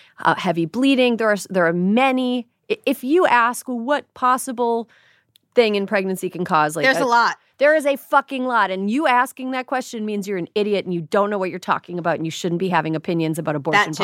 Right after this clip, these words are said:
Speaker 1: policy because you
Speaker 2: That
Speaker 1: don't know
Speaker 2: too.
Speaker 1: what you're talking about. Okay, but I'm getting sidetracked. EMTALA requires hospitals to treat you if you go into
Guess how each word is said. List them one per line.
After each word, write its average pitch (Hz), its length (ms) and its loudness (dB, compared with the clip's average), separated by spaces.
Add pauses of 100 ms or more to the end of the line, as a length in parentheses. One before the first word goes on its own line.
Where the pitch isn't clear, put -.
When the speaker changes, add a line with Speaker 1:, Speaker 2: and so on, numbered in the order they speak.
Speaker 1:
policy 175 260 -6
because 180 240 -6
you 170 80 -8
Speaker 2:
That - 80 -6
Speaker 1:
don't 175 220 2
know 175 100 0
Speaker 2:
too. 160 40 0
Speaker 1:
what - 100 -4
you're 170 60 -6
talking 165 280 -6
about. - 120 -8
Okay, - 180 -2 (280)
but 202 100 0
I'm 214 80 4
getting 294 180 4
sidetracked. 214 540 2
EMTALA 254 560 0
requires 170 720 -4 (260)
hospitals 208 640 0
to 196 120 -14
treat - 380 -6
you 151 260 -4 (360)
if 196 180 0
you 240 120 0
go 196 400 4
into 190 500 -2